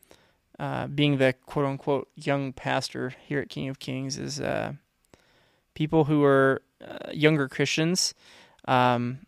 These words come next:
have not grown up in a world where Chris-, Christianity is, is, uh, institutionalized and part of society quite to the same degree as it was when, when older people were.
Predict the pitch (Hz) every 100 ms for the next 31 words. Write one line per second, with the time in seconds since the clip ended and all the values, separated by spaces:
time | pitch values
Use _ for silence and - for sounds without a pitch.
0 | _ _ _ 143 139 147 135 143 139 139
1 | 143 143 135 127 135 143 135 131 - 147
2 | - - - 143 - - 131 135 135 135
3 | 131 - - 123 127 - - _ _ _
4 | _ _ - 127 117 117 107 107 - _
5 | _ - 151 165 - 147 - 165 - 160
6 | 156 156 156 165 160 - 135 127 - 143
7 | 147 - 139 131 127 - 135 - 131 135
8 | 143 143 - 143 143 - - 139 139 135
9 | 135 139 139 127 127 139 139 131 - 135
10 | 135 131 135 139 139 151 156 151 147